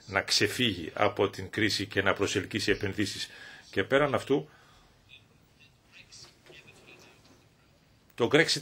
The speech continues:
ποτέ δεν έφυγε από την ατζέντα. Αυτή, λοιπόν, η πρώτη μου απάντηση, γιατί δεν λάβαμε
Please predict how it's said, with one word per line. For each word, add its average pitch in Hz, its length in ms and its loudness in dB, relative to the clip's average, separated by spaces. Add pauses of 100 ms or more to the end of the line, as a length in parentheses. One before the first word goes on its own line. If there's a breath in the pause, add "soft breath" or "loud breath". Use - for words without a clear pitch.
ποτέ 147 440 6 (600 loud breath)
δεν 107 320 6 (280)
έφυγε 98 680 4 (180 loud breath)
από 104 300 4
την 98 180 -2
ατζέντα. 95 480 -2 (1300 soft breath)
Αυτή, 104 380 0
λοιπόν, 107 360 2
η 98 100 0
πρώτη 98 320 0
μου 92 100 -8
απάντηση, 85 800 -8 (280)
γιατί 98 640 -4
δεν 98 220 4 (680 soft breath)
λάβαμε 95 720 4